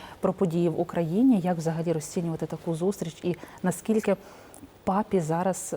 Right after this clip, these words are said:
е, є цікава тема України, бо ми вже за ці п'ять місяців побачили, що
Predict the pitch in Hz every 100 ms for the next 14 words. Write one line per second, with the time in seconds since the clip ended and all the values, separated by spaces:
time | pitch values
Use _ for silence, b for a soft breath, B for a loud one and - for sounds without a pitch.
0 | - 156 160 160 156 B B 175 - 180
1 | 180 170 - - - 156 - 202 196 -
2 | 185 165 156 - 160 160 254 190 156 165
3 | 160 - 165 170 175 151 151 165 156 151
4 | 170 160 151 170 156 - 151 160 170 -
5 | 156 - 165